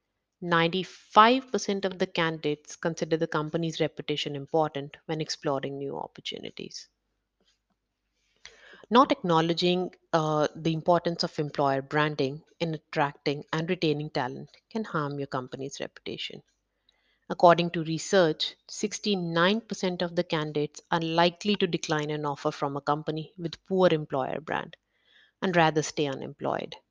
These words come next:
And sixty-eight percent of the H R managers in twenty twenty said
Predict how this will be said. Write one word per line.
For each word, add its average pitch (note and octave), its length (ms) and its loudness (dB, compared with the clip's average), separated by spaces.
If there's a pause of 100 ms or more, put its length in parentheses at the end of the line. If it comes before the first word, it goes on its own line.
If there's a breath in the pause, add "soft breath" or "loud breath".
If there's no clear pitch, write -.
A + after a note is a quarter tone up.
(420)
And E3+ 140 -2
sixty-eight G#3+ 680 2
percent F#3 340 -2
of E3+ 140 -2
the - 120 2
H E3+ 220 0
R E3 100 4
managers D#3 540 0
in E3 140 -6
twenty D3+ 300 -4
twenty D#3+ 340 -4
said D#3 320 0